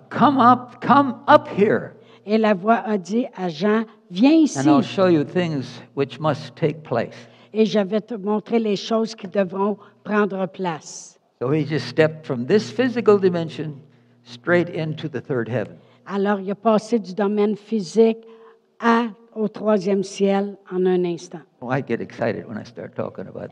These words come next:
Speaker 1: things
Speaker 2: Et
Speaker 1: like
Speaker 2: moi,
Speaker 1: that.
Speaker 2: je deviens excitée quand on parle de cela.
Speaker 1: And my time's up.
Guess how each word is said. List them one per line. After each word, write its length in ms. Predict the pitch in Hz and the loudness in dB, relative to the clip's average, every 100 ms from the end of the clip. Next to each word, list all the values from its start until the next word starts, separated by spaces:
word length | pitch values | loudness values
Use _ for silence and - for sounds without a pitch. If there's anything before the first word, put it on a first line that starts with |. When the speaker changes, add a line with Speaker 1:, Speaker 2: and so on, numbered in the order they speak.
| - | -14
Speaker 1:
things 120 | 101 | -4
Speaker 2:
Et 80 | 196 | -2
Speaker 1:
like 160 | 214 190 | -2 0
Speaker 2:
moi, 160 | 233 | -2
Speaker 1:
that. 80 | 220 | 0
Speaker 2:
je 60 | 226 | -2
deviens 320 | 208 196 220 | -2 -4 -2
excitée 540 | 220 - - 214 247 247 | -4 -6 -8 2 2 2
quand 260 | 196 185 | -2 -6
on 100 | 196 | -6
parle 280 | 185 196 185 | -4 -4 -4
de 100 | 170 | -8
cela. 340 | 160 - 165 131 _ _ _ _ _ _ - | -14 -14 -18 -18 _ _ _ _ _ _ -6
Speaker 1:
And 80 | 151 | -4
my 180 | 143 131 | -2 -2
time's 360 | 135 117 113 | -2 -2 -4
up. 140 | 92 | -10